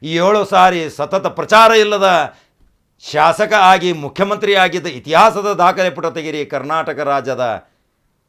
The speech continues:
ಎಂಥ ಜೀವರಾಜ್ ಅಳವ ಅಂತ ರಾಜ್ಯ ರಾಜಕಾರಣದಲ್ಲಿ ಎಂತೆಂಥ ಅದ್ಭುತ ವ್ಯಕ್ತಿಗಳನ್ನು ಕೊಟ್ಟಂಥ ಈ ಕರ್ನಾಟಕ,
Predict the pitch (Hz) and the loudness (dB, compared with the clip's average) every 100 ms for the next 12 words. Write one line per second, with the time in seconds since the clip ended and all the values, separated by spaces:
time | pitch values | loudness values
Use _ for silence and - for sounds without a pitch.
0 | - 127 135 135 120 101 82 110 131 165 | -16 -12 -8 -4 -4 -6 -10 -10 -4 0
1 | 180 175 175 175 165 165 - 156 139 120 | 2 2 0 0 0 -2 -2 0 2 -2
2 | - _ _ _ - 117 139 160 117 127 | -8 _ _ _ -12 -4 0 -2 -2 -6
3 | 104 123 160 170 175 175 170 175 165 170 | -2 0 0 -2 -2 0 0 -2 -4 -2
4 | 165 156 143 120 _ _ _ 139 143 156 | 2 2 2 -4 _ _ _ -12 -10 -10
5 | 139 139 131 - - 101 120 165 185 175 | -6 -4 -4 -6 -12 -12 -8 -8 -4 -4
6 | 170 - 165 160 151 147 147 - 147 135 | -4 -6 -4 -4 -4 -8 -10 -8 -8 -6
7 | 139 135 127 127 - 113 101 135 190 196 | -4 -4 -4 -12 -10 -10 -6 0 0 0
8 | 180 | -2